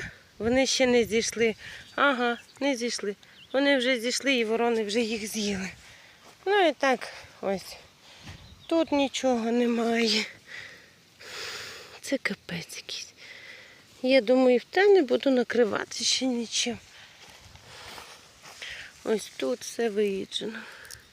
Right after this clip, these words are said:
Не буду накриватись, та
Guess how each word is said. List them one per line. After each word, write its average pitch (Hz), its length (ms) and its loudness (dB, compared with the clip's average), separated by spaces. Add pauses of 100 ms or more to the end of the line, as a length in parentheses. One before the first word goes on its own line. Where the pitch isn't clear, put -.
(800)
Не 262 140 0
буду 247 320 0
накриватись, 240 960 0
та 370 400 0